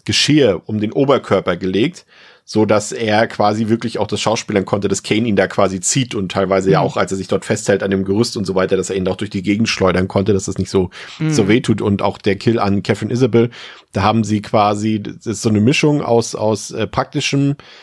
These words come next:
Speaker 1: Effekt und digitalem Effekt, da haben sie quasi, ähm, ein, äh, Prosthetic angefertigt von ihrem Hals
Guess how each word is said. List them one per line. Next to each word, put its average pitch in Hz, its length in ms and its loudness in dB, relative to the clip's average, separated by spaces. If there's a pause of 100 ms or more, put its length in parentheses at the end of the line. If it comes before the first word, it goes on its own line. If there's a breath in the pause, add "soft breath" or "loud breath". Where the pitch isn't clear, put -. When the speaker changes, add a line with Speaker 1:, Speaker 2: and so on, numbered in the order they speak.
(120)
Speaker 1:
Effekt 123 400 -2
und 120 200 -2
digitalem 113 500 0
Effekt, 127 320 -2
da 110 40 0
haben 110 140 0
sie 107 120 -4
quasi, 107 600 2 (640 loud breath)
ähm, 110 400 2
ein, 101 400 2
äh, 101 160 -4
Prosthetic - 640 -2
angefertigt 131 580 0
von 117 220 -2
ihrem 107 260 -2
Hals - 480 -2